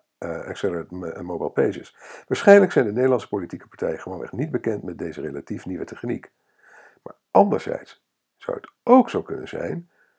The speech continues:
dat Europese politici niet zitten te wachten op nog een agressieve Google-monopolieactie. Een groot aantal uitgevers is sceptisch. Google bewaart een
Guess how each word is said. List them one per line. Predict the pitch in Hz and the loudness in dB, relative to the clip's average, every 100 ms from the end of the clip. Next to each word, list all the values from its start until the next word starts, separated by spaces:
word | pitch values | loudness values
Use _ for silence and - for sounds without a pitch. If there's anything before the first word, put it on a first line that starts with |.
| - | -8
dat | 101 - | -8 0
Europese | 131 101 - 185 190 - | 2 2 2 4 4 2
politici | - 95 170 - - 90 | -4 -4 -4 -6 -6 -6
niet | 110 196 - | -2 -2 -2
zitten | 113 82 | -6 -6
te | - | -4
wachten | 80 87 - | -4 -4 -6
op | - 101 - _ _ _ _ | -6 -6 -8 _ _ _ _
nog | 110 123 190 190 | -8 0 2 2
een | 95 | -4
agressieve | - - - 98 101 139 98 | -4 -6 -6 -10 -6 -8 -4
Google-monopolieactie. | 92 82 120 80 82 - 196 208 101 - - - - _ _ _ _ _ _ _ _ _ _ _ _ _ _ _ - - - - | -4 -2 -2 -2 -4 4 6 6 2 -4 -12 -18 -20 _ _ _ _ _ _ _ _ _ _ _ _ _ _ _ -20 -20 -20 -14
Een | 113 | -8
groot | - 147 170 | 10 12 12
aantal | 151 127 101 | 8 6 2
uitgevers | 98 104 104 101 101 | 2 2 0 -2 -4
is | - 98 | -6 -6
sceptisch. | - 85 - - - - _ _ _ _ _ _ - | -4 -8 -8 -16 -20 -20 _ _ _ _ _ _ 6
Google | 165 143 | 8 8
bewaart | 98 107 110 | 4 0 -2
een | 110 | -6